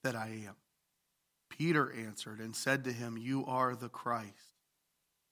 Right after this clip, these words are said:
And he warned them to tell no one about him." I'm just gonna say a quick prayer this morning.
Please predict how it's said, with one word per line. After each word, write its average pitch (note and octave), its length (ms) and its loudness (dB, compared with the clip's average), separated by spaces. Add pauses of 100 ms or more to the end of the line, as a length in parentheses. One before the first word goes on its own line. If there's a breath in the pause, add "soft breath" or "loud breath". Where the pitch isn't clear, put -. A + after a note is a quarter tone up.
(380)
And C3 120 -2
he C3 60 2
warned D#3 440 6
them C#3 200 2
to B2+ 120 -2
tell B2+ 500 0
no C3 360 4
one A#2 480 -2 (100)
about A#2 460 0 (100)
him." G#2+ 260 -12
I'm - 680 -20
just - 100 -8
gonna B2+ 160 -2
say A#2+ 200 -2
a A2+ 60 -4
quick - 240 -8
prayer A#2 260 -4
this A2+ 240 -8
morning. A#2 300 -8